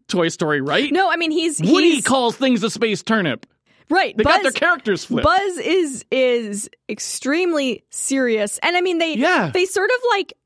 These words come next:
Speaker 2: try to do that with, with some of the stuff he kind of, like, says, but he doesn't come across as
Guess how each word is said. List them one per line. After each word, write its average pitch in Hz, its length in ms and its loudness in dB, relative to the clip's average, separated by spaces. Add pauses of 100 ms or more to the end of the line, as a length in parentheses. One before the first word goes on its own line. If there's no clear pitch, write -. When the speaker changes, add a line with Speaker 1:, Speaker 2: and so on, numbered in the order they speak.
Speaker 2:
try 247 340 -2
to 339 120 -2
do 339 280 0
that 339 360 0
with, 262 240 -4 (140)
with 233 260 -4
some 240 260 -4
of 247 120 -6
the 262 80 -2
stuff 254 260 -4
he 240 180 -6
kind 220 280 -2
of, 214 120 -4
like, 196 380 -4
says, 269 600 -2
but - 300 -2
he 269 120 -2
doesn't 403 340 -2
come 320 160 -2
across 285 480 -2
as 233 460 -2